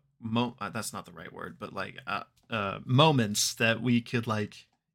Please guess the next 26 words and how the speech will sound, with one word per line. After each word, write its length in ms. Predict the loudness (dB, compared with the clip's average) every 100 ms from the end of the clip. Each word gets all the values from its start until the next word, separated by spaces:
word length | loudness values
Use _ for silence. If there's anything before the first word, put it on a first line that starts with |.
| -2
you 120 | 0
know, 160 | 2 2
infer 460 | 0 2 4 4
things 380 | 4 0 0 -2
from 360 | -2 0 0 0
based 380 | 0 0 0 0
on 480 | 0 0 -4 -8 -6
the 80 | -2
Ravening 440 | 0 0 0 -4
War. 360 | -4 -4 -6 -8 -14 -20 -20 _ _
But 160 | -6 -4
for 80 | -2
the 100 | 0
most 320 | 0 0 0
part, 260 | 2 4 4
I 120 | 0
felt 280 | 2 0 2
like 420 | 0 -2 -6 -20 -6
kind 280 | 0 0
of 120 | 0 -2
neither 420 | 0 2 2 2
spoils 540 | 0 0 0 2 0
the 160 | -4 -4
other 280 | -4 -2 -2
that 200 | -2 -4
much. 480 | -4 -4 -6 -12